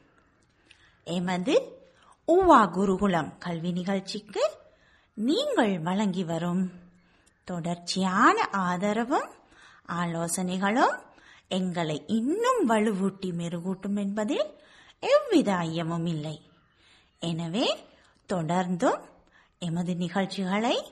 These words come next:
தவறாமல் கேளுங்கள். கடந்த நிகழ்ச்சியில் வினவப்பட்ட இன்றைய வினா இலக்கம் மூன்றிற்கான சரியான விடையினை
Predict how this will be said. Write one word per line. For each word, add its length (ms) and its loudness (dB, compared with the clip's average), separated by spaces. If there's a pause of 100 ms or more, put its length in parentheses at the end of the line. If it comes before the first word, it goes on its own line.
(460)
தவறாமல் 840 0
கேளுங்கள். 640 2 (1400)
கடந்த 600 -2 (640)
நிகழ்ச்சியில் 720 -2
வினவப்பட்ட 800 -4 (720)
இன்றைய 440 4
வினா 360 -2 (420)
இலக்கம் 580 0
மூன்றிற்கான 840 -2 (800)
சரியான 720 0
விடையினை 580 -2